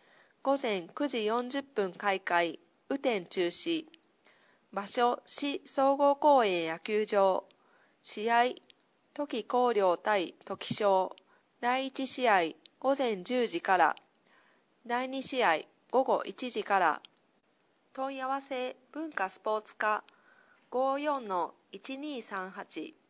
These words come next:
はかり定期検査。計量法により、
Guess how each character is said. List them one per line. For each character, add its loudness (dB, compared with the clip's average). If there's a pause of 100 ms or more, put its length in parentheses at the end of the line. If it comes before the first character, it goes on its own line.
(1120)
は -12
か -4
り -8
定 -4
期 -20
検 -8
査。 -2 (920)
計 -4
量 0
法 -2
に -8
よ -4
り、 -8